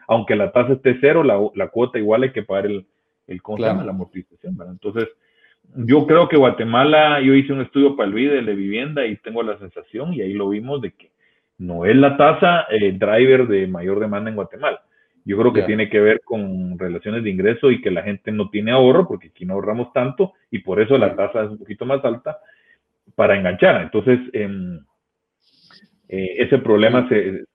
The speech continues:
Speaker 1: se puede, se puede resolver, por ejemplo, con el tema de,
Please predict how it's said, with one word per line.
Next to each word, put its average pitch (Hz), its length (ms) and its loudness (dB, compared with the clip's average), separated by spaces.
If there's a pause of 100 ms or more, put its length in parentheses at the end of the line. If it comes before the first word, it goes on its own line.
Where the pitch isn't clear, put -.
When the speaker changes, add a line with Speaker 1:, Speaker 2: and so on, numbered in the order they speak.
(220)
Speaker 1:
se 104 120 -2
puede, 117 460 2
se 98 100 -2
puede 113 200 0
resolver, 104 380 -2
por 110 140 -4
ejemplo, 107 360 -4
con 104 140 -10
el 85 140 -12
tema 101 300 -6
de, 85 300 -10